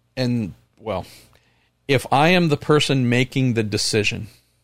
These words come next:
and this is probably not a decision that Simon would like, I would say, "Simon, this is the last year of you driving for us in IndyCar.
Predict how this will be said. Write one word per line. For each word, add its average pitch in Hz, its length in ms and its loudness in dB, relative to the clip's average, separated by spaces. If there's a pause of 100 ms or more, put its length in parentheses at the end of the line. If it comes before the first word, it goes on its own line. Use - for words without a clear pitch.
(680)
and 120 100 -2
this 120 160 0
is 110 120 -4
probably 117 720 2
not 110 280 0
a 110 60 0
decision 104 540 -4
that 98 160 -6
Simon 104 460 -2
would 98 160 -6
like, - 420 -8 (1600)
I 113 180 2
would 123 200 0
say, 117 240 2
"Simon, 131 640 0 (2250)
this 117 420 -2
is 127 160 -4
the 127 120 0
last 120 440 0
year 117 520 2 (520)
of 110 200 -4
you 110 100 -2
driving 110 460 0
for 107 260 -2
us 101 220 -2
in 104 80 -8
IndyCar. 156 580 -4